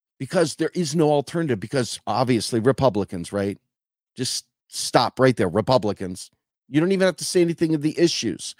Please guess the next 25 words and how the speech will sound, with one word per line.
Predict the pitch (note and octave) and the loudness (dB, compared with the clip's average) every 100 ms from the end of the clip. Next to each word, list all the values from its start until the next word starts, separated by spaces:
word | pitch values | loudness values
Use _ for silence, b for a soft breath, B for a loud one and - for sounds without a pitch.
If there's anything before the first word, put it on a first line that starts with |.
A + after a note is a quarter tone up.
| b b | b b
None | B2 F3+ | 0 2
of | F3+ | 2
the | D#3 | 2
issues | D#3 - D#3+ D3 D#3 | 0 0 -2 -2 0
matter, | C#3+ C#3+ | 2 4
nothing. | C#3 E3 A2+ - b b _ | 2 0 -2 -10 b b _
Republicans. | C3+ - A#2+ G#2+ - G#2 - - _ _ _ _ _ _ _ _ _ _ _ _ | -2 2 2 2 0 -6 -8 -20 _ _ _ _ _ _ _ _ _ _ _ _
Donald | - C3+ D3 C3+ | 2 4 4 2
Trump, | - D#3 D#3+ | 2 2 2
who | - A#2+ | 2 2
we're | A2 E2+ | 2 0
desperate | E2+ D3+ C#3+ - C3 - | 2 2 2 -2 -4 -4
to | |
keep | - - C3 A2+ | -12 -4 -2 0
in | G#2+ G2+ | 0 0
the | F#2+ | 0
limelight, | F#2+ A2+ C3+ C3 B2+ G#2+ | 2 4 4 2 0 -2
who | |
we | G#2 G2+ | -4 -4
want, | F2+ A#2 D3 - B B | -6 2 2 0 B B
these | - B2 - | -6 -6 0
media | B2 D#3 D#3+ D3+ | 2 4 4 2
outlets | C3+ B2+ B2+ - | 2 0 0 -2
are | B2 F#2+ _ | -6 -8 _
desperate | C3+ C3 - B2+ A2 | -2 0 -4 -4 -4